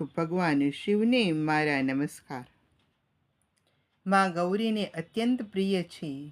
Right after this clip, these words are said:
ચંદ્રમાની કલાને ધારણ કરનાર છે, જે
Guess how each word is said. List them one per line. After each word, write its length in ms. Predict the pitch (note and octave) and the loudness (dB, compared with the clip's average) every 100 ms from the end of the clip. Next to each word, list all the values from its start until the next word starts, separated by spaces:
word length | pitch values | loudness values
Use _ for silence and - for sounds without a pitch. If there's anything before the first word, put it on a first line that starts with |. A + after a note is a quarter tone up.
| - | -10
ચંદ્રમાની 680 | E3+ E3 F3 F3+ F3+ F#3 F3 | -6 -2 -2 0 0 0 -2
કલાને 480 | - E3+ F3 F3 D#3+ | -4 -2 -2 -2 -6
ધારણ 440 | C3+ C#3+ D3 G#3 | -6 -6 -2 -4
કરનાર 480 | A3 A3 G3+ F#3 D#3 | -4 -4 -2 -2 -2
છે, 240 | D3+ - C#3+ - - _ _ | -6 -12 -14 -14 -20 _ _
જે 140 | - | -2